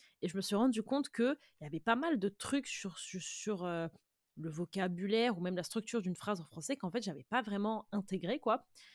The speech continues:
Et du coup, les filles m'ont vachement aidée à me dire, « Non, mais là, attends, faut que tu mettes la virgule là,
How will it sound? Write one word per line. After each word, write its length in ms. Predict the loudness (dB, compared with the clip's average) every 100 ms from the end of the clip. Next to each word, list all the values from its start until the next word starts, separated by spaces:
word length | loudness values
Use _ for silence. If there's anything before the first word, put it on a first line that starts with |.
| _ -4
Et 40 |
du 140 | -2
coup, 140 | 0 2
les 120 | 2
filles 220 | 0 0
m'ont 100 | 2
vachement 300 | 2 0 0
aidée 220 | 0 2
à 80 | 0
me 40 | 0
dire, « 140 | 0
Non, 80 | 0
mais 120 | 0
là, 140 | 2 0
attends, 220 | -2 -12
faut 120 | -14
que 60 | -10
tu 100 | -8
mettes 120 | -2
la 80 | 0
virgule 500 | 2 0 -2 -2 2
là, 260 | 4 4